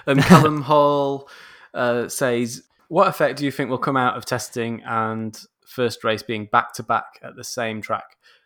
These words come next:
Speaker 1: Ooh, bit of poetry in there too.
Speaker 2: <laughs>
Speaker 1: Um, I, I wonder if we won't be in line for the next, for the most boring season opener of all time.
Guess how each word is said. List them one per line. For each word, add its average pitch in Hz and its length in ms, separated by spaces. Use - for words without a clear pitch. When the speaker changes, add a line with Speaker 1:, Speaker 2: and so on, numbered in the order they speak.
Speaker 1:
Ooh, 160 200
bit - 120
of - 80
poetry 120 360
in 104 80
there 104 100
too. 123 220
Speaker 2:
<laughs> - 100
Speaker 1:
Um, 110 360
I, 120 720
I 123 100
wonder 151 280
if - 320
we 117 200
won't 127 580
be 117 100
in 107 100
line 107 320
for 101 80
the 110 80
next, - 600
for - 140
the 120 80
most 120 260
boring 113 720
season 117 260
opener 104 260
of 101 80
all 104 160
time. 107 520